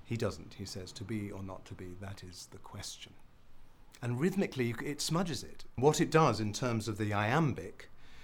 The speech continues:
the strong, the chesty, the heroic, the certain, is it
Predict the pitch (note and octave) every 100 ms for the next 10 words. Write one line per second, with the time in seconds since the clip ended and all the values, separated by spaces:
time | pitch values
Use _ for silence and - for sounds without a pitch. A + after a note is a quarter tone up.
0 | - - - - - A#2 A2+ - A#2+ A2+
1 | A#2 A2 A2 C3+ A2+ - A#2+ G#2+ F#2+ F#2
2 | G2+ A2+ A#2+ F#2 A2+ - G#2+ - - D3
3 | C3+ - F2+ F2+ - - - - A#2+ A2